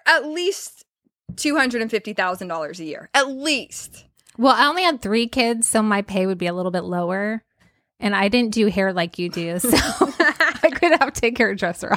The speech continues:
Speaker 2: off. <laughs> I have hair combed, maybe put in a ponytail, but that was the extent. Um,
Speaker 1: But
Speaker 2: yeah.
Speaker 1: that's a lot of money.
Speaker 2: That
Speaker 1: So I
Speaker 2: is a
Speaker 1: think
Speaker 2: lot
Speaker 1: for
Speaker 2: of
Speaker 1: all
Speaker 2: money.
Speaker 1: of us
Speaker 2: But we
Speaker 1: house
Speaker 2: didn't pay taxes on it,
Speaker 1: managers,
Speaker 2: so that's good. Yeah.
Speaker 1: chief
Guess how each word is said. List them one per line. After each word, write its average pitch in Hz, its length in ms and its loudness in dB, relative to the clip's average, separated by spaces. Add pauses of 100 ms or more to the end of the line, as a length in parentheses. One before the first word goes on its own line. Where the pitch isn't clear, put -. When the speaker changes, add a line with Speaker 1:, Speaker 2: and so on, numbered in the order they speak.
Speaker 2:
off. - 320 -14 (460)
<laughs> - 500 -10
I 226 60 4
have 247 120 2
hair 247 260 2
combed, 208 600 -2 (420)
maybe 214 260 4
put 240 180 2
in 214 120 4
a 208 60 4
ponytail, 190 720 0
but 175 120 -6
that 180 180 -2
was 180 140 -6
the 175 80 -8
extent. 170 500 -14 (1120)
Um, 190 840 0 (960)
Speaker 1:
But 208 80 -8
Speaker 2:
yeah. 226 140 4
Speaker 1:
that's 214 240 4
a 587 60 2
lot 539 180 2
of 480 80 -4
money. 466 460 -6 (300)
Speaker 2:
That 320 140 2
Speaker 1:
So 370 60 0
I 370 40 4
Speaker 2:
is 381 40 0
a - 40 -4
Speaker 1:
think 359 100 0
Speaker 2:
lot 247 160 0
Speaker 1:
for 359 80 2
Speaker 2:
of 311 40 0
Speaker 1:
all 349 160 0
Speaker 2:
money. 359 60 2
Speaker 1:
of 359 60 -4
us - 440 -6 (480)
Speaker 2:
But 285 140 2
we 302 60 6
Speaker 1:
house 320 100 4
Speaker 2:
didn't 349 220 -2
pay 269 160 2
taxes 285 520 0
on 359 60 -2
it, 359 40 -4
Speaker 1:
managers, 370 320 -4
Speaker 2:
so 185 100 -8
that's 165 240 -10
good. 160 240 -16 (100)
Yeah. 180 160 -8
Speaker 1:
chief 320 340 0